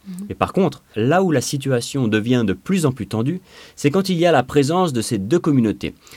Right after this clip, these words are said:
Speaker 2: C'est le cas de la Syrie, mais aussi du Liban, où ces derniers mois, des affrontements ont eu lieu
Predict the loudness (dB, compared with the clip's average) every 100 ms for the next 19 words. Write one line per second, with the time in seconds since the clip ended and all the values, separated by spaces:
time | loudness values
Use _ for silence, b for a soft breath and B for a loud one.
0 | -4 0 0 2 0 0 0 2 2 -2
1 | b b -4 2 2 2 0 0 0 0
2 | -4 B B B -8 -6 -4 -2 2 2
3 | 2 0 0 -2 -2 -2 -2 -2 0 -2
4 | -2 -6 -6 -6 -2 0 0